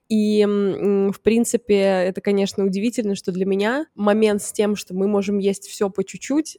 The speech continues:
абсолютно не работает. Мне нужно либо полностью, например,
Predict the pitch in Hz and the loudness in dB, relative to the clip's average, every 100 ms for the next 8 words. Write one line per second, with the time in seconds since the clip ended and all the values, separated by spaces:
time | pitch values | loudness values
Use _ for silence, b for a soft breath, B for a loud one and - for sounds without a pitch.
0 | - 196 - 214 190 - 185 180 175 170 | -10 -8 -2 -2 -2 -4 -4 -2 -4 -6
1 | 170 - 180 - - 208 220 214 208 190 | -8 -6 -8 -8 0 2 2 2 0 -2
2 | 202 190 185 180 180 202 190 185 - 180 | -2 0 0 0 0 2 2 0 -4 -6
3 | 170 175 170 170 | -6 -6 -4 -6